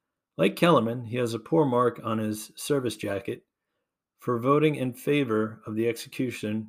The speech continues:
of Marshal Ney in eighteen fifteen. A year later, Perignon's wife passed in eighteen sixteen.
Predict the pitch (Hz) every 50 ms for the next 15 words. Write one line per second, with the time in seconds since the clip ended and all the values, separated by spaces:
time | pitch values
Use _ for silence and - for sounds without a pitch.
0 | - _ - 104 104 107 113 113 107 - 127 117 117 110 107 98 98 107 110 110
1 | 104 104 104 104 - 113 110 104 107 - 120 110 - - 117 104 90 85 - _
2 | _ _ _ _ _ _ _ _ _ _ _ _ _ _ _ _ _ _ _ _
3 | _ _ _ 123 120 135 202 226 202 151 143 143 139 131 131 131 131 - 135 131
4 | 131 131 127 127 123 123 117 127 117 113 113 113 - - 107 98 98 104 107 -
5 | - - 104 110 110 107 - 117 113 110 - - 139 127 - - - 101 82 80